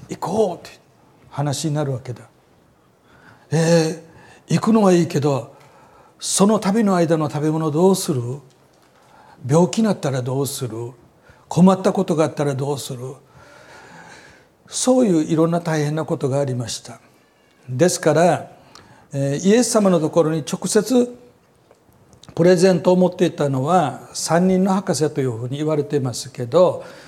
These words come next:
この三人の博士が東の国からイエス様が生まれたこのユダヤの国に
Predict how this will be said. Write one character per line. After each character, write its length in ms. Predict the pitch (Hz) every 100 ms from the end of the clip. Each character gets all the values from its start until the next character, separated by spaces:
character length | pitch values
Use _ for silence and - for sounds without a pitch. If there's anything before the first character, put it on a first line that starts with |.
| - _
こ 160 | - 226
の 280 | 240 -
三 360 | - - 180 196
人 200 | 190 180
の 120 | 180
博 300 | 165 175 185
士 200 | 175 165
が 340 | 160 202 180 - - -
東 520 | - 185 185 180 208
の 160 | 190 196
国 320 | 190 180 170
か 160 | 165 180
ら 240 | 214 220 196
イ 160 | 185
エ 60 | 180
ス 120 | -
様 200 | 160 170
が 120 | 156
生 80 | 160
ま 120 | 160
れ 120 | 156
た 300 | 151 190 196 - - - - -
こ 160 | 151
の 160 | 151 147
ユ 160 | 143
ダ 100 | 170
ヤ 140 | 196 190
の 100 | 165
国 220 | 151 147
に 280 | 151 170